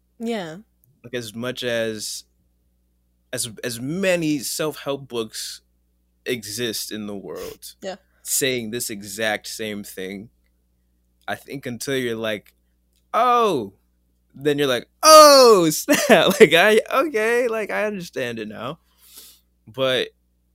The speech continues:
Speaker 2: I think until then, it's just kinda, like, so uncomfortable.
Speaker 1: Yeah, but that's the thing, like, that, that's not a bad thing,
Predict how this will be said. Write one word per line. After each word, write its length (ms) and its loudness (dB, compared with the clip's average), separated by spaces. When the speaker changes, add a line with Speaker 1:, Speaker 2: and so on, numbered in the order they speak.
Speaker 2:
I 60 -14
think 180 -8
until 360 -4
then, 160 -2
it's 100 -6
just 220 -8
kinda, 220 -8
like, 380 -6
so 560 -4
uncomfortable. 840 -12
Speaker 1:
Yeah, 600 -10
but 120 -14
that's 200 -4
the 100 -8
thing, 280 -6
like, 240 -8
that, 120 -14
that's 160 -10
not 140 -6
a 20 -6
bad 240 -4
thing, 240 -14